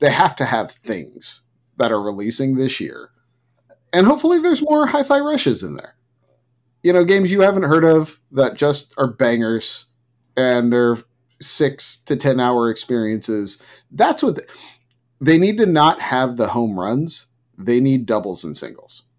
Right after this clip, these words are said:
Speaker 2: Mm-hmm.
Speaker 1: You know what I mean? It's like,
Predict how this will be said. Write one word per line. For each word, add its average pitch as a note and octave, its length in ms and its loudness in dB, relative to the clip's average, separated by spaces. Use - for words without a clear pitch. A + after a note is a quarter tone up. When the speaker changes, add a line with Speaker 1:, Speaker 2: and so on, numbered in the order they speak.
Speaker 2:
Mm-hmm. C3 960 -10
Speaker 1:
You D3+ 60 4
know D#3+ 140 6
what E3+ 100 8
I E3+ 100 6
mean? F3 240 6
It's D#3+ 200 4
like, B2 280 2